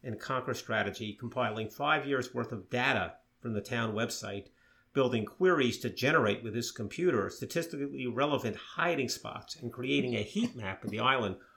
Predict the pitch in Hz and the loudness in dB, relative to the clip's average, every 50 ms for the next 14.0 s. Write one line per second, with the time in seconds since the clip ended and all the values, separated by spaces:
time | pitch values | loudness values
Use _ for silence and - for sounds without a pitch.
0 | _ _ _ _ 175 165 175 175 175 180 190 185 190 190 - - - - 139 - | _ _ _ _ 0 2 4 4 6 6 4 4 2 0 -4 -6 -4 -4 -4 -4
1 | - - 139 139 139 143 143 147 143 - - 127 123 - 156 165 - 139 110 - | -2 0 2 4 6 6 4 4 2 -2 -4 -8 -6 -2 2 6 6 6 6 6
2 | 117 110 - - 190 185 - 175 165 160 165 143 143 147 143 - - 165 151 139 | 2 -2 -2 -2 -2 2 4 4 4 4 4 2 0 0 0 -2 -2 0 0 0
3 | 143 139 - - 135 123 131 127 - - - 143 143 143 143 - 160 143 135 127 | -2 -2 -4 -4 -4 -4 -4 -6 -6 -4 -2 -2 -2 -2 -2 -4 -6 -4 -2 0
4 | 127 120 117 117 117 - - 135 120 110 - - - 143 135 135 127 127 120 113 | 0 0 0 -2 -4 -6 -8 -8 -8 -8 -8 -8 -6 -4 -2 0 0 0 0 0
5 | 110 123 127 139 139 135 127 120 - - 120 107 107 120 117 110 107 127 151 156 | 0 0 2 2 2 2 2 0 -2 -4 -8 -6 -6 -4 -4 -2 2 4 4 4
6 | 151 - - - - - - - - - _ _ - 117 101 - - 147 147 139 | 4 2 -6 -18 -20 -20 -20 -20 -20 -20 _ _ -10 -10 -10 -8 -6 -6 -6 -2
7 | - 143 131 123 - 123 104 101 104 110 120 120 - - 123 117 113 110 - 131 | 0 0 0 2 0 0 -2 0 0 0 0 -2 -2 -2 -2 -2 -2 0 2 2
8 | 127 131 - - 120 107 113 110 104 107 110 110 107 - 113 - - - 113 - | 2 2 2 0 -2 -2 -2 -2 -2 -2 -2 -2 -4 -4 -6 -6 -4 -4 -4 -6
9 | - - 123 113 107 131 127 127 127 117 113 110 - - 131 - - - - 214 | -8 -10 -12 -8 -2 0 2 2 2 2 0 -4 -4 -6 -6 -6 -6 0 4 4
10 | 208 190 208 208 - 175 165 156 - 120 113 110 110 127 160 175 170 - 147 127 | 6 6 4 2 0 -2 -2 -2 -2 -2 -2 0 2 4 4 4 4 2 0 0
11 | 113 107 98 - 135 147 151 143 - 156 135 110 101 - 151 156 156 139 - 123 | 0 0 0 2 4 4 4 4 4 2 0 0 -2 -2 -2 -2 -2 0 -2 -2
12 | 107 101 104 147 180 175 - - 104 95 - - _ _ _ _ _ _ _ - | -2 -2 0 0 -2 0 0 -2 -4 -6 -10 -14 _ _ _ _ _ _ _ -10
13 | - 135 113 143 143 - - 139 120 120 117 120 107 - - 113 113 120 117 - | -6 -2 2 2 2 2 2 2 0 0 2 0 0 0 0 0 0 0 0 -4